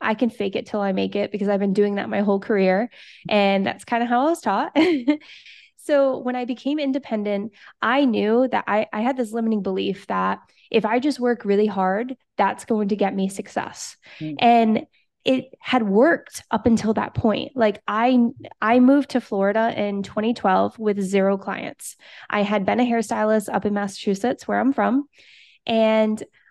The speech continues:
Speaker 1: I, moving here in twenty twelve,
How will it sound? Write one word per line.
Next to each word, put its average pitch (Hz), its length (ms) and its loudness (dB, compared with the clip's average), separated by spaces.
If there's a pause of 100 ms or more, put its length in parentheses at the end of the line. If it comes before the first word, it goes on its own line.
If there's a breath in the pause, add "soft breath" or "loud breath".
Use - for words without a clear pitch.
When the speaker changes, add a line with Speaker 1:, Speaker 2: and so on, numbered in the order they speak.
(120)
Speaker 1:
I, 247 540 -2 (720)
moving 277 460 2
here 220 240 2
in 202 160 -2
twenty 240 320 -2
twelve, 196 580 -2